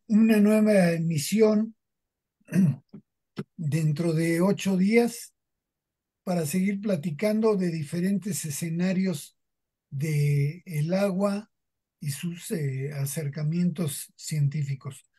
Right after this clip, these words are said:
Yo soy Javier Velázquez Moctezuma, les agradezco mucho su atención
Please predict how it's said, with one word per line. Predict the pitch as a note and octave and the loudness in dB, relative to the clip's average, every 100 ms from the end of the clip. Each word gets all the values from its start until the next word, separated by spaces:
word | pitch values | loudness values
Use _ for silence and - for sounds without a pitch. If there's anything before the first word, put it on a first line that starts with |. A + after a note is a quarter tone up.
| _ _ _ | _ _ _
Yo | G#3 G#3+ | 2 4
soy | A3 A3+ | 6 4
Javier | - F#3 G#3 G#3+ | 4 6 6 4
Velázquez | F#3+ G3 - E3+ | 2 0 -2 -6
Moctezuma, | E3 C#3+ D3 C#3 A3 A3 A3 | -4 -6 -6 -2 0 2 2
les | E3+ C#3 E3 | 0 -2 -4
agradezco | D#3 E3 F3+ F3 - | -4 -2 -2 -4 -2
mucho | F3 F#3+ A3+ F#3+ | 2 2 0 -4
su | D#3+ - | -6 -6
atención | D#3+ C#3+ D#3 C#3+ F#3+ G3+ A#3 | -8 -4 -4 -2 -2 -2 -2